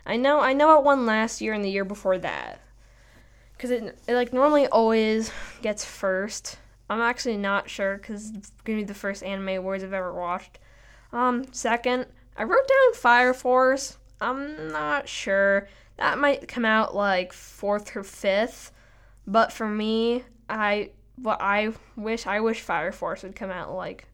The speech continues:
maybe second. I'm not sure. I haven't perfected my guess yet. I haven't actually, oh my god.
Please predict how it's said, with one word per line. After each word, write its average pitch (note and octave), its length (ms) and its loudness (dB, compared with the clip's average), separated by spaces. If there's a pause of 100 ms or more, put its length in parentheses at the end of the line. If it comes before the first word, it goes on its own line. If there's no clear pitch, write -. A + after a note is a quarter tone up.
(100)
maybe A#3+ 340 -8
second. - 540 -10 (500)
I'm B3 120 0
not A#3+ 160 2
sure. A3+ 120 0
I A3 140 6
haven't C4+ 240 2
perfected G#3+ 680 -4
my F#3 140 -4
guess F3+ 360 -8
yet. E3 320 -10 (260)
I A3+ 80 2
haven't - 340 8
actually, A#3+ 440 0 (300)
oh A3 40 -10
my G#3 220 -6
god. G#3+ 600 -2